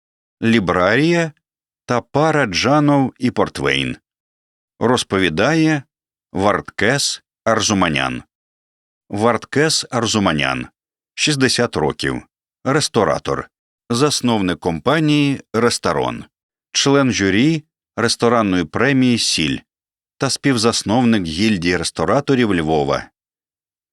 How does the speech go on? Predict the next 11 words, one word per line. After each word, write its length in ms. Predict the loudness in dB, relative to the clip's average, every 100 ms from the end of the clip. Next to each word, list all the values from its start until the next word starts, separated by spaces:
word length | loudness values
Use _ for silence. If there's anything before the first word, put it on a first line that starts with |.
| _ -4
За 140 | 0
двадцять 400 | 2 2 0 -2
сім 220 | 0 0 2
років 420 | 2 2 0 0
у 100 | -2
ресторанному 680 | -2 0 0 2 2 0 0
бізнесі 680 | 0 -2 -2 -2 -4 -4 -6 _ _ _ -2
пережив 460 | 2 2 2 2
не 120 | 4 4
одну 380 | 2 2 0
кризу 560 | 0 0 0 2 0